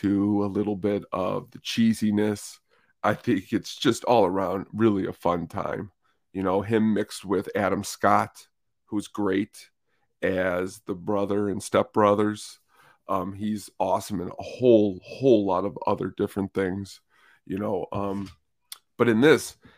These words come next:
I think what it does is it's able to sit there and show a little bit more with that family, that, that holiday side, you know,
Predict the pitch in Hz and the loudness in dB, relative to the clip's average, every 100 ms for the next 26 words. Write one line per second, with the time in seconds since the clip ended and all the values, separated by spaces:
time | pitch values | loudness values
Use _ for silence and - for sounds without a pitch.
0 | _ - 113 117 113 104 98 - 110 120 | _ -2 2 2 0 -2 -2 2 2 2
1 | 98 90 90 107 101 95 - 95 - 101 | -2 -10 -6 -2 -2 -4 -8 -12 -8 -6
2 | 92 95 98 95 - 104 95 98 101 85 | -4 -4 -4 -6 -4 -2 0 -2 -4 -4
3 | 98 - 98 95 101 101 95 - _ _ | -6 -6 -6 -2 0 0 -2 -8 _ _
4 | _ _ _ - - 92 - 120 104 104 | _ _ _ -6 -4 -4 0 2 2 2
5 | 90 73 87 - _ - 78 - 104 104 | -2 -6 -6 -8 _ -6 -6 -6 -2 -2
6 | 107 104 107 - 101 98 98 - 98 101 | -2 -4 -8 -2 0 0 -2 -4 -2 -2
7 | 98 | -4